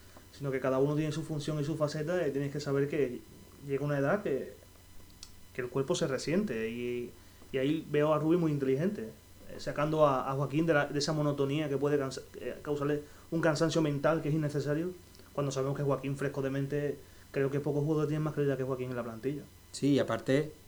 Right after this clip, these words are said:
Speaker 2: esto también lo, esto también era uno de los aspectos <clears throat> a destacar en la etapa de Setién, aquella famosa entrevista en la que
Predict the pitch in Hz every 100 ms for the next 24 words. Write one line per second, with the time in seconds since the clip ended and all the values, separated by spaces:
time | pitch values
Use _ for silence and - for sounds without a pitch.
0 | - - - - 131 127 120 120 120 117
1 | 113 113 113 - 127 123 120 120 117 120
2 | 120 117 113 170 165 139 120 113 - -
3 | - - - 120 117 - 147 131 127 -
4 | - - - 120 110 113 113 117 117 117
5 | 117 127 156 - - 117 104 113 117 120
6 | 113 113 117 107 113 117 120 110 110 113
7 | 113 113